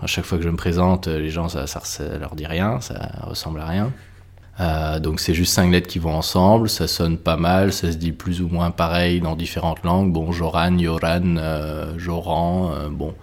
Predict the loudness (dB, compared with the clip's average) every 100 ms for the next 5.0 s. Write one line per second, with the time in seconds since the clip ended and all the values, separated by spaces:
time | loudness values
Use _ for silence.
0 | -12 -2 0 2 0 -2 -2 2 4 4
1 | 2 -6 -20 -20 -20 -14 -6 -6 0 0
2 | 0 -10 -10 -20 -12 -10 0 4 4 4
3 | 2 2 -2 4 4 4 4 2 0 -2
4 | -4 -4 -6 -8 -8 -8 -6 -4 -4 -6